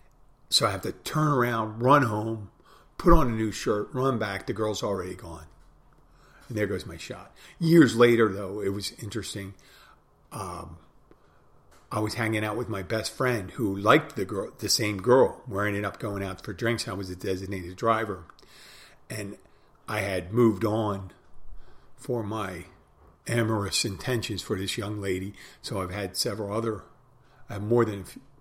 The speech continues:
well, I'm not gonna go into details about my numbers, but I wasn't as interested with this girl anymore, but he was interested.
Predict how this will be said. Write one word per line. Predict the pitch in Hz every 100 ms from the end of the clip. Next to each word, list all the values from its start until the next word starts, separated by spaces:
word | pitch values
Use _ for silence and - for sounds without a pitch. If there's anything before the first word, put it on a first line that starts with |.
| - 98
well, | 85
I'm | 95
not | 90
gonna | - 87
go | 92
into | 90
details | 87 110 - 110 92
about | 92 92
my | 85
numbers, | 95 104 92 - - - -
but | 123 104 - - - - - - - - - _ - _
I | 117
wasn't | 117 127 131 107
as | 127
interested | 120 120 - 110
with | 101 92
this | 90
girl | 127 120 120
anymore, | 101 92 98
but | 85 101
he | 156 131 113 113 110
was | 98
interested. | 98 85 98 - 85 85